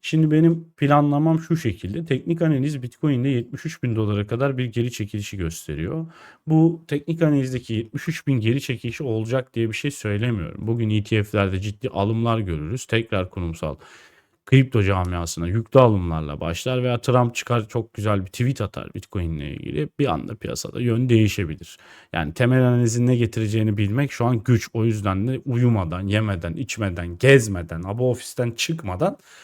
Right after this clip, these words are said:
dünya piyasasını takip ediyorum. Ama teknik analiz bana şunu söylüyor. Şimdi biliyorsunuz benim on-chain verilerinde en çok güvendiğim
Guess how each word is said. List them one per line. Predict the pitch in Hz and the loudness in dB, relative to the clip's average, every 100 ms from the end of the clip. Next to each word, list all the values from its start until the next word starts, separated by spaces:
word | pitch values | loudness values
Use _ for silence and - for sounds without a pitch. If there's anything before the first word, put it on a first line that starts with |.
| - _ _ _ _ _ 127 | -20 _ _ _ _ _ 8
dünya | 143 139 123 | 10 12 8
piyasasını | 98 85 - 73 73 | 0 -2 -8 -10 -8
takip | 58 - - | -10 -10 -8
ediyorum. | 82 - - - | -6 -6 -10 0
Ama | 135 135 104 - _ _ _ _ _ _ | 4 6 4 -2 _ _ _ _ _ _
teknik | - 107 151 202 | -2 0 4 8
analiz | 175 131 139 151 | 8 8 6 4
bana | 117 131 | 2 2
şunu | 135 110 110 | 2 2 2
söylüyor. | - 82 71 65 | 2 -2 -4 -6
Şimdi | 95 113 101 | -4 -4 0
biliyorsunuz | 127 165 160 131 147 | 4 4 4 0 0
benim | 123 131 | 2 4
on-chain | 139 147 - 104 | 4 4 2 0
verilerinde | 87 85 82 95 151 | 0 -2 -2 -2 0
en | 156 | 0
çok | 143 110 104 | 2 -2 0
güvendiğim | 110 107 104 104 107 101 104 | 2 4 2 2 0 -2 -6